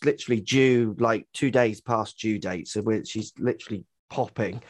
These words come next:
with our first. So we go out for a meal one evening, just me and her, to this tinier village than the village that they were in. Literally, this village is a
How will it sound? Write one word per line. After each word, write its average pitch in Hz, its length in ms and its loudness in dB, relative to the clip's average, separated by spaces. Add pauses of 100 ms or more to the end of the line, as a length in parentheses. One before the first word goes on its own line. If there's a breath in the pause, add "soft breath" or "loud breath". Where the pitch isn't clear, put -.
(220 loud breath)
with 98 120 -6
our 104 120 -4
first. 85 380 -4
So 151 100 6
we 165 120 4
go 190 100 0
out 202 180 4
for 180 80 2
a 160 60 4
meal 165 280 6
one 107 180 2
evening, 104 340 -2
just 156 180 -4
me 160 120 6
and 139 80 4
her, 113 160 2
to - 120 -10
this 143 200 0 (100)
tinier 202 840 6 (140)
village 110 680 -4
than 127 140 4
the 127 80 2
village 127 280 4
that 120 100 -4
they 123 220 4
were 123 120 4
in. 113 200 2 (260 loud breath)
Literally, 170 300 4
this 170 180 4
village 156 320 2
is 127 140 0
a 127 140 4